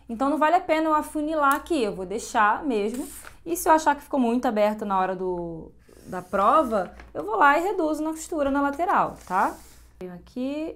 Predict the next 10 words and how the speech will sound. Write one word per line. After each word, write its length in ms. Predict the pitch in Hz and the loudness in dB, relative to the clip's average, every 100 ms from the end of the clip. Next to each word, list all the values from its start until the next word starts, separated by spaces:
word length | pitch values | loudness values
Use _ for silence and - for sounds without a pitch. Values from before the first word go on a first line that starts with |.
| - | -14
marco 380 | 208 190 196 - | -14 -12 -14 -16
certinho. 920 | 202 180 - 233 247 294 320 349 330 - - - - - - - - _ _ _ _ - _ _ - - - - _ _ _ - - _ _ | -16 -16 -14 -6 -4 -2 -4 -8 -14 -20 -18 -16 -16 -20 -20 -20 -20 _ _ _ _ -20 _ _ -20 -20 -20 -20 _ _ _ -20 -20 _ _
Aqui 260 | 196 233 - | -8 -8 -2
eu 100 | 233 | -2
tô 120 | 240 | -2
fazendo 400 | 226 208 208 214 | -4 -4 -4 -6
a 80 | 214 | -6
saia 320 | 214 196 185 | -6 -8 -8
da 100 | 165 | -10
frente, 600 | 160 233 254 220 - - | -8 -2 -2 -2 -6 -12